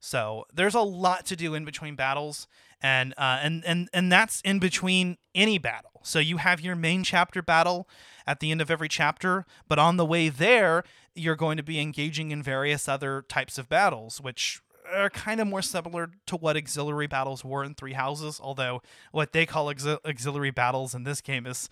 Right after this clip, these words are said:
also something different. That's just replaying previous chapters. <laughs> Uh, but in this game, there are other battles that you can partake in.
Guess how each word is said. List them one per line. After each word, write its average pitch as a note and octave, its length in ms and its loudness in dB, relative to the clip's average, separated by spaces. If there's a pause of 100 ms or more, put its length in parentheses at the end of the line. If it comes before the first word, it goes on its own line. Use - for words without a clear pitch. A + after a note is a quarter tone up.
(500)
also E3+ 340 6
something C3+ 380 -4
different. B2 340 -4
That's D#3 220 4
just - 200 -4
replaying C#3 640 -4
previous A2+ 640 -6 (440)
chapters. G#2+ 720 -6
<laughs> - 40 -8 (2000)
Uh, C3+ 140 4
but D#3 160 2
in E3+ 80 4
this F#3+ 180 2
game, E3+ 240 0
there D#3+ 160 2
are D3+ 200 6
other C#3+ 260 2
battles C3+ 340 2
that C3 140 -10
you - 40 -16
can A#2+ 120 -16
partake D#3 360 0
in. D#3 220 0